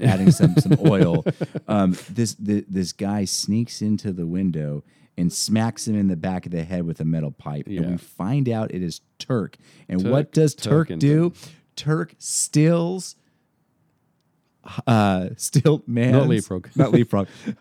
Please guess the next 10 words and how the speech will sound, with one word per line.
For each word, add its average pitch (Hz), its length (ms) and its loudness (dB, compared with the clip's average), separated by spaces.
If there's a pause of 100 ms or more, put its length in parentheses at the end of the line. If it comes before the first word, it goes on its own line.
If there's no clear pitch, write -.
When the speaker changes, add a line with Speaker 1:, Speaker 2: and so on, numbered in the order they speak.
(140)
Speaker 1:
<laughs> - 360 0
Turk 147 320 0
steals, 139 640 -4 (600)
uh, 107 360 0 (720)
<laughs> - 720 -10
uh, 107 160 0
Stilt 147 420 2
Man's 127 420 0 (120)
costume. 185 540 -2
Speaker 2:
Yeah. 98 200 -4